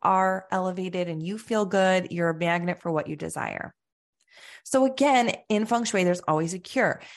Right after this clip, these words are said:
If you have a lot of low light areas in your home, this would be a perfect opportunity to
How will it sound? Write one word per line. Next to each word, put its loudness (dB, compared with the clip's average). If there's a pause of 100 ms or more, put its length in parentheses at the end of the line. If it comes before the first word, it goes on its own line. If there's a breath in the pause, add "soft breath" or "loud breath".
(100)
If -8
you 0
have 0
a 0
lot 4
of 0
low 0
light -2
areas -2
in -2
your -2
home, 4 (560 soft breath)
this 2
would -2
be 0
a 0
perfect -6
opportunity -2 (320 loud breath)
to 2